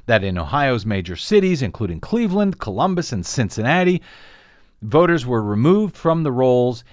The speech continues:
in Democratic-leaning neighborhoods at about twice the rate as in Republican neighborhoods. We reported on this story when it came out last year.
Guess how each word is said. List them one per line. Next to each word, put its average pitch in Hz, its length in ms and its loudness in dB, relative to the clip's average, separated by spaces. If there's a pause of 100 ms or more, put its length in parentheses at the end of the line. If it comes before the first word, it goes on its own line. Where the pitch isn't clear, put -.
(120)
in 190 400 0 (160)
Democratic-leaning 165 1160 0
neighborhoods 104 800 -2
at 143 180 -2
about 135 360 -2
twice - 480 -4
the 196 140 0
rate 175 440 0 (380)
as 151 340 0
in 143 320 -4
Republican 175 880 -2
neighborhoods. 95 560 -4
We 131 100 -4
reported 165 480 -4
on 135 160 -2
this 120 100 -6
story 131 220 -6
when 117 140 -4
it 107 40 -8
came 131 220 -4
out 151 160 -4
last 110 300 -6
year. - 200 -8